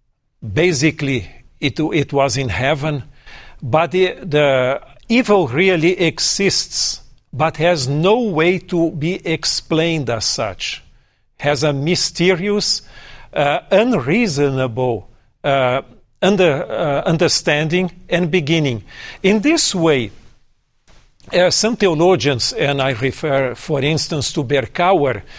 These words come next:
is a Dutch theologian. He even says that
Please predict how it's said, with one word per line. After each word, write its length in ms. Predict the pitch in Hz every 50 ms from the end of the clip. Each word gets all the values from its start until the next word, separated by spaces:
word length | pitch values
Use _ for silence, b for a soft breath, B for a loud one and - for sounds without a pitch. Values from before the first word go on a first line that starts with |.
| B B B B
is 220 | - 143 139 104
a 80 | 147 139
Dutch 360 | 104 - 165 175 - - -
theologian. 580 | - 185 160 147 147 160 170 175 127 156 160 151
He 340 | 135 - - 170 160 160 180
even 280 | 185 139 151 143 135 120
says 460 | - - - 160 170 185 185 131 110
that 320 | 120 139 135 127 - -